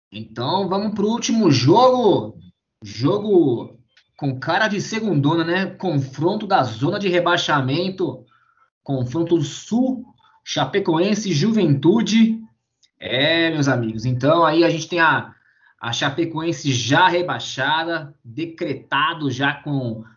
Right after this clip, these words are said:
a vitória do Santos aí na última, na última rodada. O, o Bahia,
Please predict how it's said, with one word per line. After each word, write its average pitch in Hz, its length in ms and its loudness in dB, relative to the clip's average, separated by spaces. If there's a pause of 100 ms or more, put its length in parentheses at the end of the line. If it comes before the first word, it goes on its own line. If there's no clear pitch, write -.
a 127 120 -4
vitória 139 880 -2 (260)
do 131 180 -8
Santos 185 580 0
aí 147 180 2
na 143 200 -2
última, 135 760 -2
na 123 140 -2
última 135 280 -4
rodada. 147 640 0 (340)
O, 135 360 -4
o 143 40 -2
Bahia, 143 1080 4